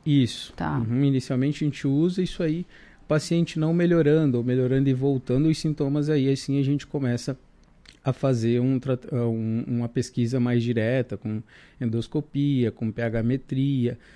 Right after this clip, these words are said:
Speaker 1: pra ver se o estômago, se o esôfago também tem força, né? Que ele é uma, um, um cano de músculo que é responsável pra que o alimento desça até o estômago. Se esse, se esse músculo tá funcionando ali, o peristaltismo, enfim.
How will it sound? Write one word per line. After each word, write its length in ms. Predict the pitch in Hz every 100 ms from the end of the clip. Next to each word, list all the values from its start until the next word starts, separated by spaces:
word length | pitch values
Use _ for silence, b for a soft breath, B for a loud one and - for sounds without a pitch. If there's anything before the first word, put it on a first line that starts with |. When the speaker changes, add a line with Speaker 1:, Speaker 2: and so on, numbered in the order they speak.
| b b -
Speaker 1:
pra 140 | 120
ver 180 | 113 123
se 140 | 123 127
o 180 | -
estômago, 640 | 127 - 127 135 127 117 -
se 200 | - 127
o 20 |
esôfago 480 | 110 127 127 127 120
também 300 | 123 123 120
tem 240 | 135 127
força, 500 | - 135 143 143 -
né? 140 | 107 104
Que 100 | 123
ele 100 | 120
é 60 |
uma, 260 | 123 127 -
um, 380 | 123 120 127 120
um 40 | 117
cano 400 | - 165 190 165
de 140 | 156
músculo 420 | 151 175 - 208
que 220 | 196 202
é 80 | 185
responsável 640 | 170 180 185 165 160 160 165
pra 160 | 170
que 100 | 160
o 40 | 165
alimento 420 | 160 156 151 165
desça 320 | 147 147 151
até 100 | 151
o 60 | 151
estômago. 380 | - 156 123
Se 160 | - 143
esse, 280 | 143 151 -
se 180 | - -
esse 220 | 139 -
músculo 400 | 139 147 - 131
tá 100 | 135
funcionando 680 | 127 127 - 123 131 147 123
ali, 200 | 117 131
o 80 | 127
peristaltismo, 880 | 120 117 - 101 - 127 135 131 123
enfim. 300 | 107 107